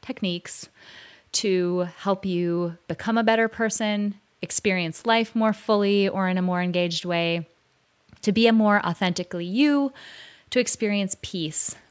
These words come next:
or ease or joy or alignment. And I love that. I love that you're here for that. I love that we can all come together for, as this community, for this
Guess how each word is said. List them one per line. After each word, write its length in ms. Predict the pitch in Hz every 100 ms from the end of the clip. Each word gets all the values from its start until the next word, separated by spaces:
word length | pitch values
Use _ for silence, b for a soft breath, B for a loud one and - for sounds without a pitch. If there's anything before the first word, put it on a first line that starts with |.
| -
or 220 | 170 165 -
ease 600 | 202 165 127 120 - - b b b -
or 440 | 180 175 170 170 -
joy 580 | 165 170 143 151 143 175 _ _
or 160 | 185 160
alignment. 720 | - 160 139 92 87 87 - - _ b b b -
And 140 | 185
I 100 | 180
love 560 | 180 170 160 151 151 -
that. 400 | 151 - - - _ _ -
I 140 | 190
love 560 | 202 196 190 185 180 160
that 160 | 165 -
you're 140 | 165
here 200 | 156 151
for 160 | - 175
that. 400 | - - - - _ _ B B B B B -
I 120 | 190
love 460 | 190 196 214 247 202
that 380 | 185 180 175
we 120 | 180 175
can 160 | 170
all 200 | 160 170
come 220 | - 233
together 600 | 233 185 160 151 151 160 - _ _
for, 280 | - 185 170 151
as 200 | 175 165
this 140 | 190 -
community, 520 | 240 226 170 160 160
for 180 | - 175
this 220 | 202